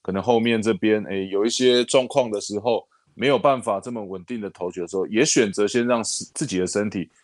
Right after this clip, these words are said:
练得更强壮以后，再回到投手丘。你看到现在这个不到二十岁，马上就有在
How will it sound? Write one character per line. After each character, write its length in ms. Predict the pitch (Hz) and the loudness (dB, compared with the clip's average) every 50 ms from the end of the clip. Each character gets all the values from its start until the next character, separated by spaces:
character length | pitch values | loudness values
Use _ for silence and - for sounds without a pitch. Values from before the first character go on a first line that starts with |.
| _ _ | _ _
练 220 | - 131 139 120 110 | 2 2 4 4 4
得 120 | 104 101 | 2 2
更 200 | 90 - 131 110 | 4 2 0 0
强 300 | 95 - 107 92 90 95 | 0 -2 -2 -2 -2 0
壮 240 | - 131 113 98 80 | 0 0 0 0 -2
以 80 | 78 82 | -10 -4
后， 160 | 98 104 95 | -4 -4 -2
再 160 | - 113 104 | 0 0 0
回 160 | - - 90 | 0 -2 -2
到 140 | 92 104 95 | -2 -2 -2
投 180 | - 87 87 90 | -2 -4 -10 -8
手 160 | - 80 76 | -8 -10 -10
丘。 160 | - - 92 90 | -8 -8 -10 -10
你 60 | 87 | -4
看 140 | 90 107 107 | -4 -2 -2
到 120 | 104 92 - _ _ _ _ _ _ | -2 -4 -4 _ _ _ _ _ _
现 180 | - 127 120 107 | 0 0 2 4
在 320 | 117 117 110 107 98 - - _ _ _ _ _ _ _ _ _ _ _ - _ _ | 4 6 6 6 4 2 -6 _ _ _ _ _ _ _ _ _ _ _ -20 _ _
这 100 | - 113 | -10 -8
个 80 | 98 98 | -6 -6
不 100 | - 113 | -6 0
到 140 | - 120 120 | 0 0 2
二 140 | - 117 | 2 0
十 140 | 110 - 98 | -2 -2 -4
岁， 260 | 90 - 117 101 87 71 | -6 -4 -2 -4 -4 -4
马 160 | 87 95 90 | -6 -8 -4
上 200 | - - 117 110 | -2 -2 -2 -2
就 120 | 98 117 | 0 0
有 120 | 113 92 87 | 0 0 0
在 260 | - 117 110 101 95 | 0 0 0 0 0